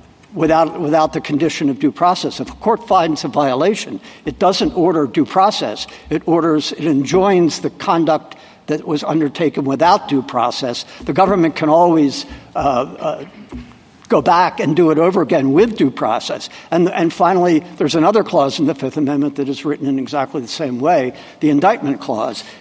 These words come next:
It says, uh, "A person shall not be held for a capital or otherwise infamous crime, unless on a presentment of an indictment." An indictment is a condition precedent to having a lawful holding of somebody for a crime.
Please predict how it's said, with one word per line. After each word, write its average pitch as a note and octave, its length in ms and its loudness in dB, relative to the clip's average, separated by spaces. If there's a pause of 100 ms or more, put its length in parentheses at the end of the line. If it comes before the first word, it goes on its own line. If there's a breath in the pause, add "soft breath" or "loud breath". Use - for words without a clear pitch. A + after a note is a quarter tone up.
It C3+ 120 -8
says, D#3 540 0
uh, C3+ 380 -2
"A - 80 -8
person E3 360 0
shall D3 180 -2
not D#3 240 2
be D#3+ 80 -2
held D3 260 2
for C3 100 -6
a B2+ 60 -6
capital D#3 360 0
or C#3 160 -2
otherwise C3+ 520 -2
infamous C#3 400 -6
crime, C#3 380 -4 (320 loud breath)
unless E3+ 540 4
on D3 200 -2
a B2+ 60 -2
presentment C#3+ 480 -4
of C#3 120 -6
an C3+ 80 -2
indictment." C3+ 460 0 (320 loud breath)
An D#3 120 -2
indictment D3+ 600 0
is D#3 200 -6
a D3+ 40 -4
condition D3+ 480 -2
precedent C#3 640 -4 (200 loud breath)
to D#3 100 -4
having C#3+ 320 -2
a C#3 80 -2
lawful C#3 480 0
holding D3+ 380 0
of A#2 100 -8
somebody B2+ 400 -4
for B2+ 220 -6
a A2+ 40 -8
crime. F#3 520 -2